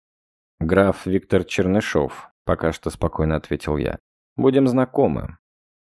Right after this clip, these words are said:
«А, тот самый, который якобы монстра на инициации завалил.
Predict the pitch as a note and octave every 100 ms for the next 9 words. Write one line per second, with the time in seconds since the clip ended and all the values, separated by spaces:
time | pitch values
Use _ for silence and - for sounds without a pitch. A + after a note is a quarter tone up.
0 | _ _ - A2+ D#3+ E3 D#3 C#3+ A#2 G2+
1 | - F3+ - G3+ F#3+ B2+ G2+ A#2 B2 C3
2 | B2+ B2+ B2 A#2+ B2 C#3+ F3+ C3+ - F#2
3 | F2 F2 F2+ E2+ - F2+ E2 - D#2 D#2
4 | E2 D#2+ C#2 A#1